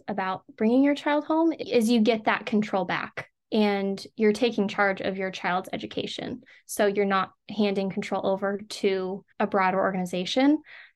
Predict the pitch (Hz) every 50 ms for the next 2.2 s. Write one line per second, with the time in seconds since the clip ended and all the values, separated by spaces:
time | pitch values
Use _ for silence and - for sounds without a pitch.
0 | _ - 233 240 254 240 247 285 254 247 - - 240 262 262 - 240 220 208 208
1 | 208 214 226 214 214 214 214 202 196 190 - - 208 202 202 196 196 190 190 190
2 | 196 214 214